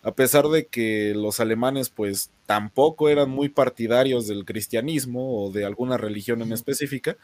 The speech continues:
Speaker 1: pues, sí aprovecharon este, esto que estaba pasando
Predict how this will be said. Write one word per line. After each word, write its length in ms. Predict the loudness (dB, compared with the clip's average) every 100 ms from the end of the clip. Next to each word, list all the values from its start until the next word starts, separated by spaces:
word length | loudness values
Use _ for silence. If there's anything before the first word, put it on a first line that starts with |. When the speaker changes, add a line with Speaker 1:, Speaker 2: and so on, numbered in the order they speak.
| _ _ _ _
Speaker 1:
pues, 680 | 2 4 4 0 -2 -4 -6 -12
sí 460 | -10 -8 -2 4
aprovecharon 920 | 4 6 4 2 2 2 4 0 -4 -12 _ _ _ -4
este, 920 | -2 -2 -2 0 0 0 -2 -4 -8 _ _ _ _ -2
esto 280 | -2 0 0
que 80 | 2
estaba 240 | 4 4
pasando 680 | 6 4 6 4 4 -4